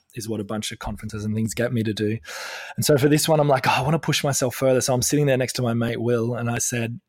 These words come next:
"Hey, can we do this as a, what if we do a, a, a duet piece as soon as this talk finishes? Let's do a duet piece."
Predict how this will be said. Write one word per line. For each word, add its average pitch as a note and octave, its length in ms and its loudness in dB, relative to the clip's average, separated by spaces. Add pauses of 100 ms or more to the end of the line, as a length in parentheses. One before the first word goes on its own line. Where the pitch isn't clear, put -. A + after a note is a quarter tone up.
(120)
"Hey, B2 220 0
can B2+ 180 -2
we C3+ 140 2
do C#3 180 4
this A#2+ 240 0
as A2+ 180 -2
a, A#2 120 0
what B2+ 180 2
if C#3+ 140 -2
we C#3+ 100 4
do B2 160 2
a, A2+ 160 0 (600)
a, B2 260 0
a B2+ 60 -2
duet A#2 540 2
piece G#2 320 -4
as A2+ 100 -2
soon C3 260 2
as A#2+ 160 0
this A#2 160 -2
talk A2+ 320 -4
finishes? A2+ 560 -6
Let's A#2+ 140 -6
do B2 140 -2
a A2+ 40 -2
duet A2 420 -4
piece." - 340 -10